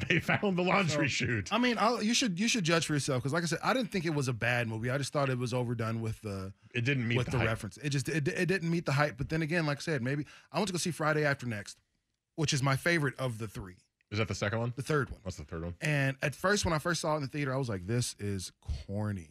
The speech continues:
Speaker 1: The first one? You
Speaker 2: The
Speaker 1: thought it was
Speaker 2: third
Speaker 1: corny?
Speaker 2: Oh, the first one. I, I went to see that on my birthday when I was in sixth grade. It was amazing. You know,
Speaker 1: Oh,
Speaker 2: but,
Speaker 1: okay, okay.
Speaker 2: but the, the third one, the,
Speaker 1: Okay.
Speaker 2: the final one, I was like, "Ah, this is stupid." And then I watch it, and I think that's the most quotable Friday of,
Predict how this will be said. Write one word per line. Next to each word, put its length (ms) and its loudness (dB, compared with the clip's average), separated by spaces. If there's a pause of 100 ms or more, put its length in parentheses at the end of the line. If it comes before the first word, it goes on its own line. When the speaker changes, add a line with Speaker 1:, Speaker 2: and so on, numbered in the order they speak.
Speaker 1:
The 80 -10
first 400 0
one? 140 2
You 60 2
Speaker 2:
The 60 8
Speaker 1:
thought 120 4
it 40 6
was 100 6
Speaker 2:
third 60 -10
Speaker 1:
corny? 340 0
Speaker 2:
Oh, 120 6
the 80 4
first 200 2
one. 120 4
I, 40 4
I 140 2
went 140 4
to 60 -4
see 120 0
that 100 4
on 60 2
my 100 0
birthday 360 2
when 120 2
I 40 2
was 120 0
in 80 -4
sixth 240 -6
grade. 280 0
It 60 -2
was 120 0
amazing. 360 -2 (160)
You 100 0
know, 220 2
Speaker 1:
Oh, 180 2
Speaker 2:
but, 120 4
Speaker 1:
okay, 120 -2
okay. 280 -4
Speaker 2:
but 260 2
the, 380 0
the 140 -2
third 320 2
one, 280 2
the, 120 -2
Speaker 1:
Okay. 280 0
Speaker 2:
the 60 -2
final 320 0
one, 180 0
I 60 -2
was 160 -2
like, 160 -6 (100)
"Ah, 300 -2
this 180 -8
is 60 -14
stupid." 400 -10 (400)
And 80 2
then 100 4
I 60 6
watch 320 2
it, 60 -2
and 100 0
I 60 2
think 180 -4
that's 160 -2
the 100 -4
most 220 -2
quotable 400 -6
Friday 520 -2
of, 340 -6